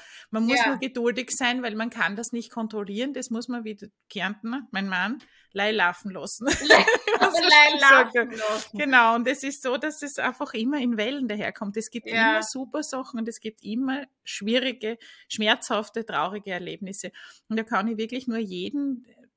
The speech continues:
Speaker 1: empfehlen, da einfach weiterzugehen und sich auf das einzustellen. Und dann funktioniert's, weil dann ist man's eh schon gewohnt, nach der dritten, nach der dritten Keule, sag ich jetzt einmal, wo's auch wieder was Schönes gegeben hat, weiß man schon, okay, jetzt ist jetzt Keule und jetzt da kommt dann eh wieder was Lässiges.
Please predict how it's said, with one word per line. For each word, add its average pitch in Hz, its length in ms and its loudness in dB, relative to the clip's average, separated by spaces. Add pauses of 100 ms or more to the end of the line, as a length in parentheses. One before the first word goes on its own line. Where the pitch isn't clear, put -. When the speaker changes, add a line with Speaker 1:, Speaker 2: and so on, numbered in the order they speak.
(320)
Speaker 1:
empfehlen, 220 680 -2
da 233 120 -2
einfach 220 360 -4
weiterzugehen 202 800 -4
und 240 80 -4
sich 226 100 -6
auf 220 60 -10
das 226 160 -8
einzustellen. 175 760 -4
Und 175 140 -10
dann 208 160 2
funktioniert's, 233 640 -4
weil 190 80 -6
dann 196 140 -4
ist 208 160 -6
man's 208 140 -6
eh 180 120 -8
schon 220 140 -8
gewohnt, 214 320 -8
nach 202 120 -8
der 214 120 -8
dritten, 208 460 -10 (500)
nach 202 140 -8
der 233 120 -2
dritten 220 380 -6
Keule, 214 440 0
sag 240 200 -2
ich 240 60 0
jetzt 226 180 -2
einmal, 233 220 -4
wo's 214 180 -2
auch 208 100 0
wieder 208 180 0
was 226 140 -4
Schönes 208 340 -2
gegeben 202 160 -2
hat, 196 100 -6
weiß 165 260 0
man 214 80 -8
schon, 196 120 -8
okay, 175 200 -8
jetzt 170 160 -10
ist 165 100 -10
jetzt 160 180 -14
Keule 247 380 0
und 185 100 -8
jetzt - 260 -14
da 165 300 -10
kommt 160 340 -18
dann 156 180 -12
eh 143 240 -12
wieder 156 240 -10
was 156 160 -12
Lässiges. 170 540 -8